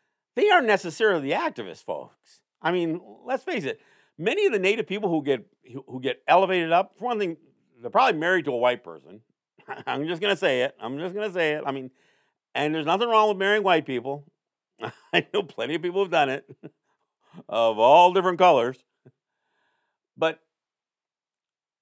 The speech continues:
we get into this, the, in this d-, debate about, well, who's a real Indian? I mean, I, I, this is the debate I had back in my old hometown, Cambridge. Uh, so,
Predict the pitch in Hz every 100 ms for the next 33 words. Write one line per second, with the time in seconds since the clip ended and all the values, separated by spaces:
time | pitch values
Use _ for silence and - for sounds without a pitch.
0 | _ _ _ 180 202 233 262 220 151 143
1 | 127 - - 151 _ 151 - 160 143 117
2 | _ _ _ 123 - 135 110 107 98 170
3 | 175 123 117 104 _ 98 104 - 180 202
4 | 139 135 104 113 139 135 110 98 80 73
5 | 71 _ _ _ _ _ _ _ _ _
6 | _ _ _ _ - 127 156 170 143 135
7 | 107 151 156 151 160 170 156 165 165 185
8 | 196 202 226 226 233 294 277 370 339 123
9 | _ 196 269 - - _ _ _ _ _
10 | _ _ _ _ _ _ _ _ _ -
11 | 139 127 147 127 135